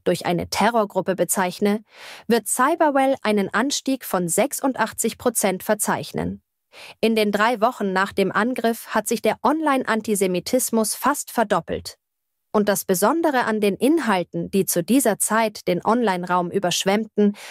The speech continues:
war, dass sie deutlich gewalttätiger waren. Gewaltaufrufe, einschließlich Aufrufen an junge Muslime,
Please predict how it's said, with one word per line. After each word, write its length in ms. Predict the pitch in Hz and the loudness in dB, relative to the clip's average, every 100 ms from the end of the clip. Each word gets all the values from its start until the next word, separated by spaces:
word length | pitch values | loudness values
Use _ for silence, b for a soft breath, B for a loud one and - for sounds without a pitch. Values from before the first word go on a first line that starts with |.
| B B | B B
war, 320 | 220 269 302 _ - | 2 2 -2 _ -4
dass 160 | 247 - | -2 0
sie 180 | 247 214 | -2 2
deutlich 480 | 262 349 285 277 | 2 2 -2 -2
gewalttätiger 840 | - 240 226 196 185 160 180 175 175 | 0 2 2 0 -4 -2 -2 0 0
waren. 320 | 175 175 185 _ _ _ _ _ - | 0 -2 -8 _ _ _ _ _ -2
Gewaltaufrufe, 1120 | 208 190 247 330 220 208 - 196 180 202 196 B B B - | 0 2 0 0 0 0 2 0 2 -2 -2 B B B -2
einschließlich 880 | 277 339 - 254 262 - 220 - 208 | -2 0 -2 0 0 2 -2 0 0
Aufrufen 640 | 294 - 226 226 - 214 | 0 0 0 0 2 0
an 180 | 196 190 | 2 2
junge 300 | 240 294 226 | 2 2 2
Muslime, 680 | 196 - 202 240 202 165 | 2 0 2 2 2 -2